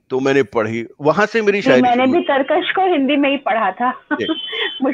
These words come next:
Speaker 2: तक भी तरकश हिंदी में ही पहुंचा था, जी।
Speaker 1: जी, तो वो मैं, अ,
Speaker 2: जी।
Speaker 1: अ, तो मैं वो किताब पढ़ता गया और मैं, तब मेरे जहन में हुआ कि अगर मैं लिखता तो ऐसा ही लिखता, तो वहां से मेरा सफर शुरू हुआ था।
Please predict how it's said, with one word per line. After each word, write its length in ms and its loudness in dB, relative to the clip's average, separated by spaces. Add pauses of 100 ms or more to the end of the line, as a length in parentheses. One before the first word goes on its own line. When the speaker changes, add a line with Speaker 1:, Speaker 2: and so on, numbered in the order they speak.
Speaker 2:
तक 60 0
भी 160 -2
तरकश 440 -2
हिंदी 240 0
में 140 0
ही 60 0
पहुंचा 380 -4
था, 140 -2
जी। 260 -2
Speaker 1:
जी, 460 -6 (160)
तो 160 2
वो 160 0
मैं, 140 4 (480)
अ, 100 -4
Speaker 2:
जी। 140 -12
Speaker 1:
अ, 400 0 (420)
तो 100 0
मैं 140 4
वो 220 4
किताब 360 2
पढ़ता 300 2
गया 240 4
और 200 0
मैं, 260 0 (500)
तब 160 2
मेरे 160 0
जहन 240 0
में 80 -2
हुआ 220 -2
कि 340 0 (560)
अगर 180 -4
मैं 180 -2
लिखता 300 -6
तो 160 -12
ऐसा 160 -12
ही 80 -6
लिखता, 300 -12
तो 140 -10
वहां 240 0
से 120 -10
मेरा 180 -2
सफर 300 -8
शुरू 300 -18
हुआ 120 -14
था। 160 -20